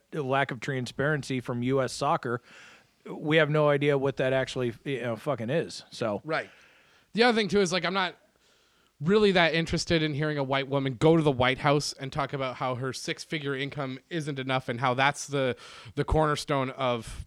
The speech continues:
Speaker 2: pay equality in America when, no, no, no, no, no, there's far bigger issues when,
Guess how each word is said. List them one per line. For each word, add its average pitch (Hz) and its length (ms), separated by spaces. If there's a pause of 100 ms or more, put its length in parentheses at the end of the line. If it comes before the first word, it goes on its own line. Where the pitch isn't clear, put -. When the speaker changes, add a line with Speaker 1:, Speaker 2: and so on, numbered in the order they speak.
Speaker 2:
pay 175 180
equality 117 600
in 113 80
America 110 440
when, 117 380
no, 202 300
no, 175 200
no, 160 280
no, 143 200
no, 131 200
there's 135 200
far 170 360
bigger 143 320
issues 135 340
when, 123 120